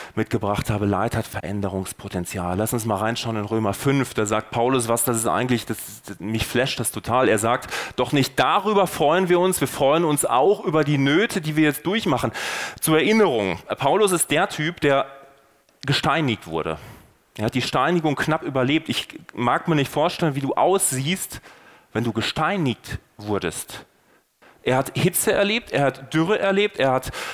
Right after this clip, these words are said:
Verfolgung erlebt, er hat Einsamkeit erlebt, er hat Zweifel erlebt, alles Mögliche. Und er sagt jetzt hier, "Wir freuen uns auch über die Nöte, die wir jetzt durchmachen." Wie kann er sowas sagen? Denn wir wissen, dass Not uns lehrt, durchzuhalten. Und wer gelernt hat, durchzuhalten, ist bewährt.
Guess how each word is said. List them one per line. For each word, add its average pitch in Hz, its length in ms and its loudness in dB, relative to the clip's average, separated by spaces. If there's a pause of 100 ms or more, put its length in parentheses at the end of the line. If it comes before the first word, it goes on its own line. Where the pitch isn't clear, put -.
Verfolgung 202 720 0
erlebt, 190 400 2
er 135 80 2
hat 139 160 -2
Einsamkeit 202 580 2
erlebt, 196 300 2
er 139 80 2
hat 135 80 -2
Zweifel 156 420 0
erlebt, 190 300 2
alles 214 240 2
Mögliche. 151 420 0 (180)
Und - 120 -2
er 180 200 4
sagt 165 300 2
jetzt 156 160 0
hier, 180 260 2
"Wir 139 140 0
freuen 196 420 0
uns 113 200 -2
auch 127 340 0 (360)
über 127 200 2
die 123 140 -2
Nöte, 131 400 0
die 139 160 -4
wir 131 100 0
jetzt - 220 -6
durchmachen." 117 480 -2
Wie 110 80 -6
kann 185 160 0
er 175 100 0
sowas 104 220 -2
sagen? 180 360 -2 (1400)
Denn 147 140 4
wir 156 120 4
wissen, 226 240 2
dass 160 140 4
Not 185 340 4
uns 180 200 2
lehrt, 170 360 2
durchzuhalten. 135 680 2
Und 123 100 0
wer 127 100 4
gelernt 127 380 2
hat, 214 140 0
durchzuhalten, 175 580 2
ist - 220 0
bewährt. 117 600 2